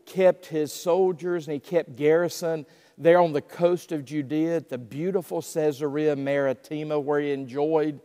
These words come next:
the Mediterranean Sea and he enjoyed the palace that King Herod had built.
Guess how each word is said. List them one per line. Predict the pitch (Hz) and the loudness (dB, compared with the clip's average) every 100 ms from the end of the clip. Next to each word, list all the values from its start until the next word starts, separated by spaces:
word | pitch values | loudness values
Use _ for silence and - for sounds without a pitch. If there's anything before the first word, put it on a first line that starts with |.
| _ _ _ _ _ | _ _ _ _ _
the | 123 | -10
Mediterranean | 131 139 147 143 - 143 143 143 135 131 | -4 2 2 2 -2 0 0 0 -4 -6
Sea | - 165 170 | -8 -2 0
and | 165 | 0
he | 156 | -2
enjoyed | 151 120 151 151 156 135 | -6 0 6 8 6 2
the | 131 120 _ _ _ _ _ | -6 -6 _ _ _ _ _
palace | - 135 131 151 156 | -8 -4 -4 -4 -10
that | - 123 | -12 -16
King | - 139 123 | -12 -10 -6
Herod | 131 135 131 | -2 0 0
had | 113 117 110 | -4 -8 -4
built. | 131 160 - | 0 0 -2